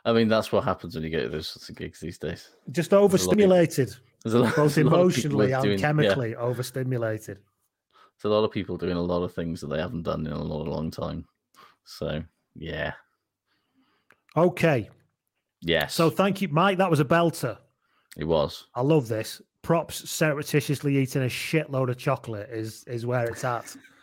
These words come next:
Speaker 1: <laughs> I've never related more to a professional rugby player, to be honest.
Speaker 2: And in a way, we're getting lots of jet feedback in the comments. I'm not reading it
Speaker 1: Three
Speaker 2: out, so
Speaker 1: jet-,
Speaker 2: I'm not, I'm not
Speaker 1: three jets in
Speaker 2: elongating
Speaker 1: East
Speaker 2: it.
Speaker 1: Lothian, apparently.
Speaker 2: <laughs> So, um,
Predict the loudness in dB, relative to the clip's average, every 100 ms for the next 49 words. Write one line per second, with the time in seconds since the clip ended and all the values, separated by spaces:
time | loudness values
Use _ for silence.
0 | _ _ _ _ -2 4 4 6 6 6
1 | 6 2 0 -4 -2 -4 -4 -6 -4 -2
2 | -2 -2 -4 -4 -6 -4 -4 -4 -10 -12
3 | -6 -6 -6 -10 _ _ _ 0 2 4
4 | 4 2 0 2 2 4 2 2 -2 2
5 | 0 0 2 2 2 0 -2 -2 -2 0
6 | 0 0 2 2 4 4 4 4 6 4
7 | 4 4 4 2 4 4 6 6 6 6
8 | 4 4 4 4 4 6 6 6 4 4
9 | 0 -8 -20 -16 -4 2 2 2 0 -2
10 | -2 -6 _ -20 -12 -8 -8 -6 -8 -10
11 | _ _ -20 _ -20 -20 -16 -14 -14 -8
12 | -4 0 2 2 0 -4 -6